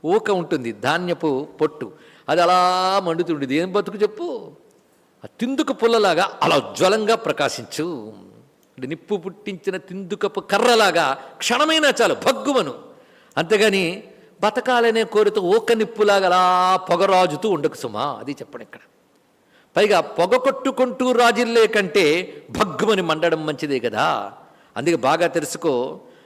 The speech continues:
క్షత్రియుడి ఇంట ఎప్పుడూ కూడా మెత్తని స్వరాలు వినబడకూడదు అన్నాడు ఇక్కడ. మెత్తని స్వరాలంటే "నాకు చేత కాదు,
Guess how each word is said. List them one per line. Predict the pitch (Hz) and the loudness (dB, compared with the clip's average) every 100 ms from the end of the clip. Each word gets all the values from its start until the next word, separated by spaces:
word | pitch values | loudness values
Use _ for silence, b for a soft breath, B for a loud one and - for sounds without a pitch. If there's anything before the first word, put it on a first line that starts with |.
| b | b
క్షత్రియుడి | - 247 247 277 269 | -2 -2 0 0 2
ఇంట | 254 233 233 | 2 0 0
ఎప్పుడూ | 220 208 220 247 | 0 0 0 0
కూడా | 220 220 | 2 0
మెత్తని | 196 185 - 233 | 0 -2 0 -2
స్వరాలు | - 214 196 196 | 0 0 2 2
వినబడకూడదు | 190 170 160 143 131 113 120 151 123 | 2 0 -2 -2 -2 -2 -4 -6 -6
అన్నాడు | 107 104 | -10 -16
ఇక్కడ. | - - _ b b b b | -20 -20 _ b b b b
మెత్తని | 175 175 226 | -6 -2 -2
స్వరాలంటే | 220 220 202 196 190 170 190 175 196 - B B B - | 0 0 2 2 0 0 0 0 -4 -18 B B B -8
"నాకు | 190 175 | -6 -2
చేత | 175 | -2
కాదు, | 175 170 160 170 | -2 -4 -4 -6